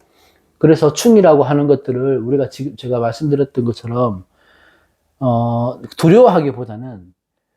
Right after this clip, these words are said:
내가 어떤 갑자기 좋은 일이 생길 수 있을까? 그런 희망적인 메시지로 보는 것도 나쁘지 않다. 그러니까 좌우충일 때 저는 그 경자년에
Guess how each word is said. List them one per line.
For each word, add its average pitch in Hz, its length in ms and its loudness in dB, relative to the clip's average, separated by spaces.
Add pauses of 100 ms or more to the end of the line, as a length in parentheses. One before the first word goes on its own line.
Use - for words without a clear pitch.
(360)
내가 139 220 2
어떤 240 760 2
갑자기 196 480 -6
좋은 165 360 0
일이 151 120 -2
생길 175 300 -4
수 120 140 -10
있을까? 110 600 -12 (200)
그런 147 220 0
희망적인 160 540 2
메시지로 120 460 -8
보는 113 220 -12
것도 107 180 -18
나쁘지 120 360 -14
않다. 90 520 -16 (600)
그러니까 123 180 0
좌우충일 214 600 2
때 - 80 0
저는 151 420 0 (1080)
그 147 360 4
경자년에 165 960 2